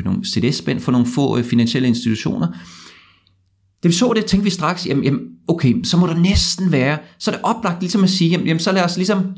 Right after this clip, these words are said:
kigge på, øh, kilden direkte, lad os kigge på spænd af obligationer udstedt af finansielle virksomheder. Fordi hvis de er i problemer, jamen, så må de obligationer, de direkte udstedt, må også stige.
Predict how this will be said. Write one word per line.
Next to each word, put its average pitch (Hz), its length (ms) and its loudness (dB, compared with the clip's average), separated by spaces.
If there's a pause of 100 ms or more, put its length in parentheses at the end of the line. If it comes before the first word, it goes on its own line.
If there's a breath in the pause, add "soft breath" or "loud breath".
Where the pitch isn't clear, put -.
(280 loud breath)
kigge - 220 -2
på, 165 420 2 (680)
øh, 131 520 4
kilden 220 280 6
direkte, 220 380 0
lad 180 120 -2
os 175 100 4
kigge 233 220 0
på 220 80 2
spænd - 340 -4 (340)
af 165 180 -2
obligationer 170 380 2
udstedt 233 400 2
af 127 60 -2
finansielle 101 460 0
virksomheder. 92 480 -8
Fordi 139 260 -10
hvis 226 260 0
de 170 160 0
er 139 80 0
i - 40 -8
problemer, 110 440 0 (240 loud breath)
jamen, 117 120 2
så 165 100 4
må 175 60 6
de - 280 0
obligationer, 127 460 2
de 123 220 -4
direkte 285 360 0
udstedt, 113 560 -2 (1080)
må 110 120 0
også 95 200 -4
stige. 85 440 -4